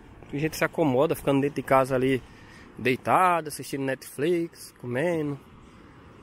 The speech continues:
enrolado no lençol, quando não vai trabalhar assim, né? E agora no inverno, como diminui bastante os trabalhos,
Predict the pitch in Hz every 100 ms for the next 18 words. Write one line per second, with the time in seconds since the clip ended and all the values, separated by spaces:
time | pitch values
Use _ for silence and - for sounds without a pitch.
0 | - 120 127 127 127 127 123 - - 143
1 | 151 139 - - - - - - - 143
2 | 139 143 160 147 143 202 - - 135 156
3 | - - - - - - - - - -
4 | - - - - 135 135 131 139 143 143
5 | 120 135 131 135 131 - - - - -
6 | - 139 139 147 147 147 156 147 151 151
7 | - 160 151 170 220